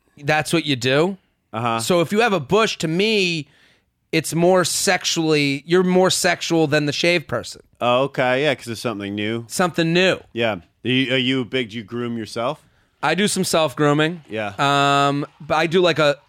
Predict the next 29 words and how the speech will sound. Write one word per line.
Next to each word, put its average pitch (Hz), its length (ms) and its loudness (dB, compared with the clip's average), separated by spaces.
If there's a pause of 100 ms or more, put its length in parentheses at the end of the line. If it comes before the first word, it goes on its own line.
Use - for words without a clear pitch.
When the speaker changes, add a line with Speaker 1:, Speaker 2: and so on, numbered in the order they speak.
(120)
Speaker 1:
I 156 60 2
give 165 160 -2
myself, 165 360 0
like, 143 100 -2
a 139 60 2
whiffle. 139 480 0 (400)
Speaker 2:
A 98 80 -8
whiffle? 104 440 -6 (600)
Speaker 1:
You 143 100 -4
know 156 100 4
when 156 120 2
you 156 60 0
get 151 140 -2
your 147 100 0
head 143 160 -2
shaved 151 260 0
for 147 60 -6
the 135 80 -4
summer 147 300 0
when 147 120 2
you're 151 80 0
younger? 156 460 0
Speaker 2:
Yeah. 113 380 -2
Speaker 1:
They 127 80 -6
call 143 280 2
it 131 40 4
a 135 40 4
whiffle 151 280 0
cut. 117 300 -4